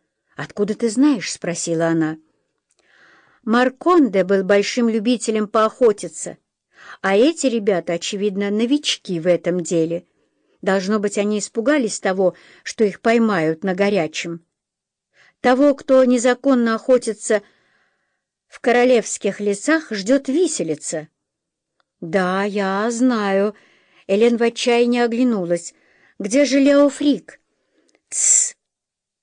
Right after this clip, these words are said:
Помолчи-ка минутку!» Жан прислушался. Элен замерла, а Серый побежал в кусты и внезапно начал громко лаять.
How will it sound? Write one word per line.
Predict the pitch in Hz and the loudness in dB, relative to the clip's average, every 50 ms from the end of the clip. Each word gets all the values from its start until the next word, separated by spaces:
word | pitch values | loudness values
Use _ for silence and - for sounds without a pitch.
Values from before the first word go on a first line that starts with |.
| _ | _
Помолчи-ка | - 226 220 240 240 247 233 - - - 247 - - 196 | -4 -2 0 0 0 0 -2 -2 0 0 0 0 0 -2
минутку!» | 196 208 214 208 214 202 180 - - - 196 180 170 _ _ _ _ _ _ _ _ _ _ _ | 0 0 0 0 0 0 -2 -6 -6 -6 -4 -4 -6 _ _ _ _ _ _ _ _ _ _ _
Жан | - 156 170 196 180 175 | -10 -4 -2 -2 -2 -2
прислушался. | 160 - 175 180 - - 196 180 156 - - - 156 - - - - - _ _ _ _ _ _ _ _ _ _ _ _ _ _ _ _ _ _ | -4 -6 -6 -6 -6 -8 -8 -10 -10 -10 -12 -14 -14 -12 -12 -12 -14 -14 _ _ _ _ _ _ _ _ _ _ _ _ _ _ _ _ _ _
Элен | _ 165 175 190 208 202 196 | _ -2 0 0 0 0 -2
замерла, | 175 190 202 208 208 202 196 185 170 160 160 - _ _ _ _ _ _ _ _ _ _ _ _ - | -2 -2 -2 -2 -2 -2 -2 -4 -4 -4 -6 -10 _ _ _ _ _ _ _ _ _ _ _ _ -10
а | 202 | -8
Серый | 196 - - 247 220 214 196 | -6 -2 0 0 0 0 -2
побежал | - 196 185 196 185 180 208 185 | -6 -4 -4 -4 -2 -2 -2 -4
в | 175 - _ | -4 -6 _
кусты | - 190 - - - 262 247 | -10 -10 -10 -6 -4 -4 -2
и | 233 | -2
внезапно | 190 196 190 180 175 220 240 254 226 208 190 | -2 -2 -4 -2 -2 -2 -4 -2 -4 -6 -6
начал | 180 190 208 - - 208 190 | -4 -4 -4 -4 -6 -8 -8
громко | 185 190 202 208 208 - - | -4 -2 -2 -2 -2 -2 -2
лаять. | 208 202 202 180 170 165 160 160 - - - | -2 0 0 0 0 -2 -4 -6 -10 -16 -20